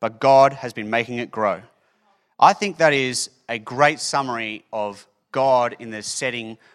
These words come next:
of human teamwork, because we can put all the pieces together. You know, different roles, someone planted it, someone else watered it, but if that's as far as it goes without God. You can put all the pieces together, but you gotta ask God to turn the engine on.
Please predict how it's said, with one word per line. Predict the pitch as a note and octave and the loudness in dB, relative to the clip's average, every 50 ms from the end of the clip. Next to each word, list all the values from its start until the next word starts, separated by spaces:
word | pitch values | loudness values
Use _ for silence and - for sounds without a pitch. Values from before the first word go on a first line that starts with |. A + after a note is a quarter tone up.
| _ _ - | _ _ -8
of | A2 G#2 F#2+ | -8 -8 -8
human | - - - C#3 C3 B2+ B2 A2+ | -12 -12 -10 -8 -6 -6 -8 -8
teamwork, | - - A2+ A2 G2+ F#2+ F#2 F2+ - _ - _ _ _ _ _ _ _ _ _ _ _ | -10 -12 -12 -12 -12 -14 -16 -16 -18 _ -20 _ _ _ _ _ _ _ _ _ _ _
because | - B2+ - C#3 C3 A#2+ | -20 -10 -6 -6 -6 -6
we | A#2+ C#3+ F#3 A3 | -6 -6 -8 -6
can | A3 G#3 | -6 -10
put | E3 - A3 G#3+ | -6 -4 -2 0
all | G#3+ G3+ | 2 0
the | F#3+ | 0
pieces | - G3 F#3+ F#3 - F3 D#3 | -2 -4 -6 -6 -6 -8 -10
together. | - D#3 D3 D#3 D3+ C3+ A2 G2 F#2 - _ _ _ _ _ _ _ _ _ _ _ _ _ _ _ _ _ _ | -10 -8 -4 -2 0 0 0 -2 -6 -8 _ _ _ _ _ _ _ _ _ _ _ _ _ _ _ _ _ _
You | - C3 | -6 -2
know, | C#3 C#3 C#3+ D3+ D3 _ | -2 -2 -2 -4 -8 _
different | - - - F3+ D3+ D3 | -8 -8 -6 -6 0 4
roles, | D#3+ E3 E3 E3+ F3+ F3 D#3 - - - | 6 6 6 6 4 0 -4 -8 -10 -6
someone | - E3+ E3+ E3+ | -2 -2 -2 -2
planted | E3 - F3+ F3 E3+ E3+ | 0 -2 0 0 2 0
it, | E3+ F3 E3+ _ _ _ | 0 -2 -4 _ _ _
someone | _ - - - D3+ D#3 E3 E3 | _ -8 -2 -2 0 2 4 4
else | E3 D#3+ D#3 - | 4 2 2 -2
watered | D3 E3 F3+ F3 D#3+ C3+ | -4 -4 -2 -2 -2 -2
it, | C3+ C3 C3+ - _ _ _ _ _ _ _ _ _ _ _ | -2 -4 -4 -8 _ _ _ _ _ _ _ _ _ _ _
but | - C3 | -8 -8
if | C3+ - _ _ _ _ _ _ _ | -8 -8 _ _ _ _ _ _ _
that's | _ - F#3 G3 - - - _ _ _ | _ 2 2 2 0 -8 -10 _ _ _
as | - C#3+ - | -12 -10 4
far | - F#3 F#3 | 8 8 8
as | F3 D#3+ | 8 6
it | D3+ C3 | 2 2
goes | A#2 D#3+ E3 D3 C3+ C3 A#2+ B2 | 6 6 8 8 6 4 -2 -2
without | C3 B2+ B2 A2 | 0 0 0 2
God. | - B2+ B2 A2+ F#2+ F2+ G2 _ _ _ _ _ _ _ _ | 0 0 0 0 0 -2 -8 _ _ _ _ _ _ _ _
You | - D3 D#3 | -8 -8 -6
can | G#3 G3+ F3+ | -4 -6 -4
put | - G#3 A3 | 0 2 4
all | A#3 A#3 A3 | 4 4 4
the | G#3 | 2
pieces | - G3+ G3+ F#3 G3 F#3+ D#3+ - | 2 -2 -4 -4 -6 -8 -8 -8
together, | E3+ D3+ D#3+ D#3 C#3+ B2+ A#2+ A#2 A2+ - - _ _ _ _ _ _ _ _ _ _ _ | -6 -2 0 0 2 2 0 0 -2 -6 -18 _ _ _ _ _ _ _ _ _ _ _
but | A2+ A2+ | -8 -8
you | C#3 | -4
gotta | D#3 F#3 F3+ | -2 0 2
ask | D3 D#3+ E3 D#3 - - | 4 4 4 2 2 2
God | - D3+ C#3+ C#3 | 4 4 4 4
to | B2+ A#2+ | 2 -2
turn | - D3+ C#3+ C3+ | -8 -8 -6 -6
the | B2+ B2 | -6 -6
engine | B2 B2 A2+ - G#2 | -8 -8 -10 -10 -10
on. | G2+ F#2 F2+ F#2 | -12 -12 -12 -16